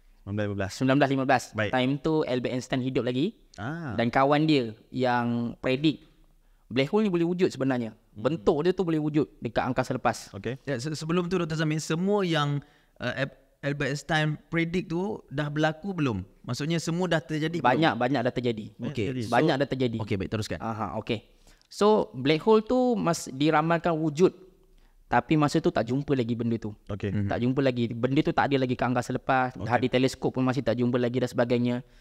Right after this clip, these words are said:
Speaker 2: Tapi semil-, tahun dua ribu lima belas.
Speaker 1: Okey.
Speaker 2: Ke dua ribu lima belas, dua ribu sembilan belas.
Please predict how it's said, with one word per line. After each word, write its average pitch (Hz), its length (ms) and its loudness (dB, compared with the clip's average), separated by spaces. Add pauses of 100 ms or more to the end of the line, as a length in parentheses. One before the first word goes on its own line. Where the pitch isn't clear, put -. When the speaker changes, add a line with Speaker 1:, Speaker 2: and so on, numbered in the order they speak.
(420)
Speaker 2:
Tapi 170 560 2 (320)
semil-, 139 720 0
tahun 139 320 4
dua 139 120 2
ribu 143 360 0
lima 143 240 2
belas. - 520 2 (120)
Speaker 1:
Okey. 110 240 -6 (480)
Speaker 2:
Ke - 80 2
dua 120 80 4
ribu 120 120 4
lima 135 120 2
belas, 139 120 6
dua 123 80 2
ribu 120 120 -2
sembilan 135 240 0
belas. 135 180 2